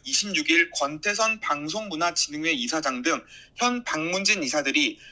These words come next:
방송통신위원회를 상대로 제기한 신임 이사 여섯 명의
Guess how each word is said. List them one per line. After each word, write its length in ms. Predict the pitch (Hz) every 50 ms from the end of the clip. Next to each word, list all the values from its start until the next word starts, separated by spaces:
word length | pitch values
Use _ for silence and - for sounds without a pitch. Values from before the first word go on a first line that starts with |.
| - - _ _
방송통신위원회를 1120 | - 143 156 160 165 - 233 233 240 240 226 214 226 240 214 160 139 143 147 143 139 160 160
상대로 380 | - 170 165 160 175 170 170
제기한 520 | 151 - 135 123 - 127 131 131 135 139 143
신임 440 | - - - 214 214 226 220 202
이사 300 | 151 135 131 160 160 151
여섯 220 | 113 113 - 151 175
명의 440 | 190 175 127 117 123 113 101 -